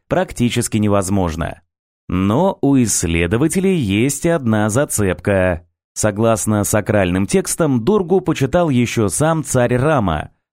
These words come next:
а время его правления пришлось на конец Трета-юги, эры по ведическому летоисчислению, закончившейся больше миллиона лет назад. Неужели в далёкой древности женщины были столь могущественны?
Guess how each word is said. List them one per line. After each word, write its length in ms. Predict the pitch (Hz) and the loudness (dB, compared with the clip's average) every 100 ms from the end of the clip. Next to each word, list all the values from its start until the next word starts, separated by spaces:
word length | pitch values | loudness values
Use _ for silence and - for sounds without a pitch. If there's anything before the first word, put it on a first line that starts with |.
| _ | _
а 160 | 101 117 | 0 0
время 260 | 202 208 | 0 0
его 140 | 190 175 | 0 0
правления 500 | 143 120 185 190 185 | 0 0 0 0 0
пришлось 460 | 139 - 160 170 | -2 0 -2 0
на 100 | 127 | -2
конец 480 | 104 92 104 165 - | 0 0 0 0 -2
Трета-юги, 1040 | - 107 117 185 160 123 104 98 107 98 - _ _ | -2 0 0 0 0 0 0 0 0 0 -6 _ _
эры 380 | 170 208 196 180 | 0 2 2 0
по 320 | 180 165 151 | 0 0 2
ведическому 640 | 120 131 143 120 - 107 104 | 2 0 -2 -2 -2 0 0
летоисчислению, 800 | 101 98 - 127 123 196 190 180 | 0 0 0 -2 -2 -2 0 0
закончившейся 840 | 135 123 196 185 185 180 156 151 | 0 0 -2 -2 -2 -2 0 -2
больше 380 | 110 180 180 175 | 0 -2 0 0
миллиона 640 | 151 139 123 98 92 127 135 | 2 2 2 2 2 2 2
лет 300 | 98 90 98 | 0 0 0
назад. 640 | 107 107 107 78 - - _ _ _ _ _ _ | 0 0 0 0 -6 -16 _ _ _ _ _ _
Неужели 640 | 85 98 101 90 90 131 120 | -2 0 0 0 0 0 0
в 100 | 90 | -2
далёкой 460 | 95 92 127 120 95 | -2 0 0 -2 -2
древности 640 | 92 147 143 117 - 98 | -2 0 0 -2 -2 -2
женщины 520 | 78 123 151 - 131 | 0 0 0 0 -2
были 280 | 110 143 139 | 0 0 0
столь 440 | - - 131 147 | -2 -2 0 2
могущественны? 1400 | 135 131 127 139 185 - 143 123 - 98 92 78 - - | 2 0 0 0 0 0 -2 -2 0 0 0 -2 -4 -10